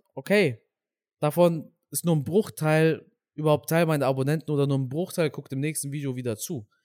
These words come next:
Aber wenn so ein Video wenige Aufrufe macht, dann weiß man, okay, das sind Leute, die haben trotzdem Bock drauf, die supporten trotzdem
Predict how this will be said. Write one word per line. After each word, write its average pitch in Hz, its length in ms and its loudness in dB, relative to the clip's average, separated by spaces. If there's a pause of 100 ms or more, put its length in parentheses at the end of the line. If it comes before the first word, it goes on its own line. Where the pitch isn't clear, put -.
(440)
Aber 143 200 0
wenn 160 140 0
so 151 120 -2
ein 147 100 -4
Video 208 560 2
wenige 208 440 2
Aufrufe 190 520 2
macht, 190 260 -4
dann 156 120 -4
weiß 175 280 0
man, 180 80 -6
okay, 180 500 -2
das 131 140 -8
sind 139 120 -6
Leute, 214 480 4 (500)
die 160 80 2
haben 156 140 -2
trotzdem 196 360 -2
Bock 180 200 -2
drauf, 180 360 2
die 160 80 -10
supporten 147 460 -4
trotzdem 165 520 -4